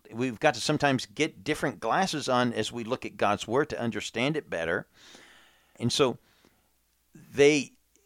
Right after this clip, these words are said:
so can you disobey man's law and still be subject? Absolutely, yes, you can. And I have preached this. I've said this from this microphone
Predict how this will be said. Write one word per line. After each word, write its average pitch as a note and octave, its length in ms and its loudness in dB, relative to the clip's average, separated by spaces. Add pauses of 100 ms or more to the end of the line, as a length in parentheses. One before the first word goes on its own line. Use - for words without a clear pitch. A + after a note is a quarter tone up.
so B2+ 200 -2
can F3+ 240 4
you A3 100 4
disobey B2+ 800 2 (880)
man's D3 400 2
law G#2+ 400 0 (340)
and B2 160 0
still C3 220 0
be A2 100 -4
subject? A2 580 -2 (520)
Absolutely, A2 840 2
yes, F#2+ 720 -2 (140)
you F2 220 -12
can. G2 420 -6 (340)
And E2+ 120 -6
I D#3 160 6
have D3+ 160 0
preached D3 300 -2
this. D#3+ 160 -2
I've F#2 180 -2
said B2 220 2
this B2+ 140 0
from G#2 260 0
this F#2+ 180 -6
microphone C#3 600 0